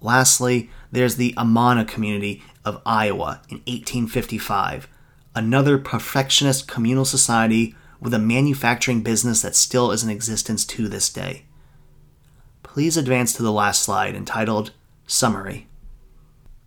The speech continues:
The Second Great Awakening was the result of the communication, market, and transportation revolution that brought increased urbanization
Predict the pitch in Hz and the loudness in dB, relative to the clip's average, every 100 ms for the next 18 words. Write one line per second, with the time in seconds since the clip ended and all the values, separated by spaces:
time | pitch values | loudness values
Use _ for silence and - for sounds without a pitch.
0 | - - - 127 - 196 202 185 156 139 | -20 -20 -12 0 2 2 0 0 2 2
1 | 110 110 120 110 110 107 110 113 107 101 | 2 0 0 0 0 -2 -6 -4 -4 2
2 | 123 123 - 107 98 - 117 147 139 131 | 2 2 -4 -10 -10 -4 0 0 0 0
3 | 117 - 120 110 110 110 113 123 113 - | 0 0 -2 -2 -2 0 0 -2 -4 -8
4 | - 110 - 139 139 139 135 127 113 110 | -18 -6 -4 0 -2 -2 0 0 2 2
5 | 107 101 98 - - - _ - 104 - | 0 -2 -2 -4 -4 -16 _ -12 -12 -2
6 | 113 104 - 156 170 - 151 139 - - | 0 0 -2 -2 -2 0 0 0 -4 2
7 | 135 139 127 120 117 113 123 | 4 6 4 2 2 2 -2